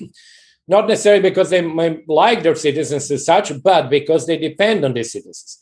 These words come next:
So c-, clearly the U S government is not going to, uh, support somebody else and then lose domestic support at home and then be accused of actually sending vaccines outside of the country.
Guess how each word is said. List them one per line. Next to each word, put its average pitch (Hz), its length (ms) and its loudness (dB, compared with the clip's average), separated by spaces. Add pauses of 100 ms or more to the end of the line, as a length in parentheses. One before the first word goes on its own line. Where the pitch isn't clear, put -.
(320)
So 160 340 0
c-, 117 120 -10
clearly 180 480 2
the 160 200 0
U 175 40 4
S 170 120 0
government 160 560 2
is 139 140 -8
not 156 220 -2
going 151 340 0
to, 139 400 -6
uh, 143 80 -4
support 147 460 0
somebody 135 480 2
else 185 260 0 (320)
and 147 220 -2
then 160 160 2
lose 156 300 2
domestic 151 520 0
support 143 420 2
at 135 160 -4
home 143 420 2 (200)
and 139 180 -4
then 147 200 0
be 139 160 2
accused 143 480 0
of 135 120 2
actually 131 640 0
sending 139 420 -2
vaccines 123 640 -4
outside 135 380 0
of 101 100 -14
the 107 60 -16 (100)
country. - 220 -20